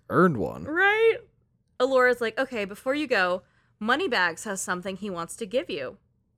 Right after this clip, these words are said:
Speaker 1: He can go fuck himself.
Speaker 2: Moneybags frowns and says, "No, I don't." Hunter tackles him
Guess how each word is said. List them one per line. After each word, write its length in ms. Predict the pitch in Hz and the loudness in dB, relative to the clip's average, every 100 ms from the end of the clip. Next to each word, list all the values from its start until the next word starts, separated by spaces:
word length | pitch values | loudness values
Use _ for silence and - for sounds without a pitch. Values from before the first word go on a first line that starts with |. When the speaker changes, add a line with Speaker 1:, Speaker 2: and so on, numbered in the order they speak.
| _ _ _ | _ _ _
Speaker 1:
He 140 | 160 | 0
can 120 | 226 | 2
go 140 | 143 117 | 4 4
fuck 260 | - 185 - | 4 0 2
himself. 600 | 117 - 65 57 - - | 0 0 -4 -4 -10 -6
Speaker 2:
Moneybags 560 | 202 226 247 302 330 | 2 4 4 4 2
frowns 440 | - 226 190 190 196 | 2 4 6 4 -2
and 120 | - 196 | -6 0
says, 300 | 208 185 - - | 2 0 -4 0
"No, 420 | 220 247 285 370 | 6 8 8 6
I 240 | 214 233 226 | 4 2 2
don't." 420 | - 233 180 - - _ _ _ _ _ _ _ _ _ _ _ _ _ | 4 4 4 -6 -8 _ _ _ _ _ _ _ _ _ _ _ _ _
Hunter 500 | _ 233 302 453 320 - | _ 0 4 2 2 -2
tackles 580 | - 208 220 - 202 175 | -2 2 2 2 0 0
him 280 | 175 147 | -4 -6